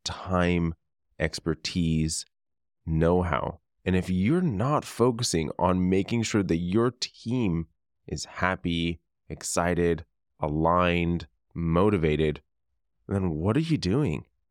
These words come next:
Your product, just at base business level, your product is unhappy, which means that your clients by proxy are going to be unhappy because they're getting a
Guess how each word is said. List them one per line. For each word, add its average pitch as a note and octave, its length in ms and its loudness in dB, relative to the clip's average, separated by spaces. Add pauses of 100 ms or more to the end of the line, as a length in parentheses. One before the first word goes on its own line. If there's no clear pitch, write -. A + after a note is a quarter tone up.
(480)
Your A2+ 220 2
product, G2 640 0
just G2 200 0
at D#2+ 240 -4
base F2+ 300 2
business D#2+ 520 0
level, D2+ 320 0
your D#2 180 0
product D#2+ 540 0
is D2+ 220 -2
unhappy, D2 640 -4 (240)
which F#2 180 0
means F2+ 300 2
that E2+ 80 0
your D#2 160 2
clients E2 580 0
by D2 180 0
proxy F#2+ 520 -2
are C#2+ 80 -2
going F2+ 400 0
to - 80 -6
be D2+ 140 -2
unhappy D2 340 -2
because F#2 260 -2
they're G#2 80 0
getting A#2+ 280 2
a F2 100 0